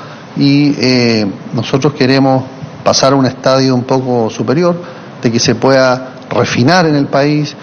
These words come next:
se pueda producir con mayor valor agregado. Y ese debiera, a mi juicio, ser un objetivo también para todo el bloque de la Alianza del Pacífico, de ir gradualmente pasando de economías meramente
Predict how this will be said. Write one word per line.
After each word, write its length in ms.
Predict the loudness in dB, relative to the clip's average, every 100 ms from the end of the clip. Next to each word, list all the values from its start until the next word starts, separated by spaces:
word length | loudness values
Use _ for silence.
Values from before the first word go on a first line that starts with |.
| -18
se 160 | -6 -2
pueda 260 | 2 4 4
producir 460 | 0 0 0 -2
con 140 | 0 2
mayor 260 | 2 2
valor 260 | 2 2 2
agregado. 500 | 2 2 2 0 -2
Y 140 | -2
ese 180 | 0 0
debiera, 300 | 2 2 2
a 120 | 0
mi 100 | -4
juicio, 260 | -2 -4 -4
ser 180 | 0 0
un 100 | 0
objetivo 500 | 0 -2 0 0 2
también 420 | 0 0 0 -2 -6 -16 -16 -18 -4
para 240 | 2 4 4
todo 180 | 2 2
el 60 |
bloque 380 | 2 2 0 0
de 80 | 0
la 60 |
Alianza 260 | 2 0 0
del 100 | -2
Pacífico, 640 | -2 0 0 0 0 0 -2 -10 -16 -8
de 340 | 0 2 2 0 -4 -14 -16 -18 -12 0
ir 280 | 2 2 -2 -12 -16 -16 -4
gradualmente 800 | 2 4 4 4 2 0 -2 -2
pasando 520 | 0 0 0 0 2 0
de 60 |
economías 520 | 2 2 2 2 0
meramente 460 | 0 0 2 0 -2